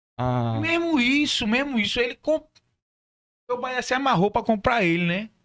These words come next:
Speaker 2: E também, mas depois daquela goleada aí, o cara, oxe, ficou na mágoa, né? Vou tirar o melhor jogador deles. Seis a zero mesmo.
Speaker 1: Ó, Gabriel colocou aqui.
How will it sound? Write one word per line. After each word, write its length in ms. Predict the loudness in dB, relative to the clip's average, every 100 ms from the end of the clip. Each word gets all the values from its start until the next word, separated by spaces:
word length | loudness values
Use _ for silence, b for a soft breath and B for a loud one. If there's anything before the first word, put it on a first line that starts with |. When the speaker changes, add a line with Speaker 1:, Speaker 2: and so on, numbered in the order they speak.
| _ _ _ _ _ _
Speaker 2:
E 60 | -4
também, 360 | 0 0 2 2
mas 160 | 2
depois 300 | 2 2 2
daquela 280 | 2 0 -2
goleada 520 | 2 4 4 4 4
aí, 160 | 2 0
o 40 |
cara, 260 | -4 -8 -8
oxe, 160 | -14
ficou 240 | -20 _ -6
na 120 | -2
mágoa, 360 | 2 4 4 4
né? 100 | 4
Vou 140 | 4
tirar 240 | 4 2
o 60 | 4
melhor 260 | 4 4 2
jogador 380 | 2 2 0
deles. 500 | 4 4 6 4 2 -8 _ _ _ _ _ _ _ _ _ _ _ -4
Seis 360 | 2 4 6
a 140 | 6 6
zero 460 | 2 2 2 2 0
mesmo. 260 | -6 -14 -16 _ _ _ _ _ _ _ _ _ _ _ _ _
Speaker 1:
Ó, 100 | -4
Gabriel 440 | 0 0 2 0 0
colocou 460 | 0 2 2 2
aqui. 420 | 0 0 -2 -2